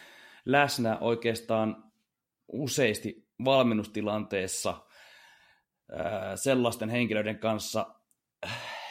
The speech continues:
ää, mie-, tietyllä tapaa me rakennetaan sitä yksilön omaa, tota, niin, identiteettiä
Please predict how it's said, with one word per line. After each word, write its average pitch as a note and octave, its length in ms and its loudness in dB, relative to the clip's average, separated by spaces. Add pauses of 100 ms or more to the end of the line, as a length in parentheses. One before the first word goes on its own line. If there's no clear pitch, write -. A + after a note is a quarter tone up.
(120)
ää, A2 240 2 (760)
mie-, F#2+ 320 -4 (600)
tietyllä D3 180 6
tapaa B2+ 240 0
me C3 120 6
rakennetaan C3+ 560 2
sitä A#2+ 120 -4
yksilön A#2+ 580 0
omaa, A2 580 2 (800)
tota, A2+ 260 0
niin, A#2 180 0
identiteettiä A2+ 1040 2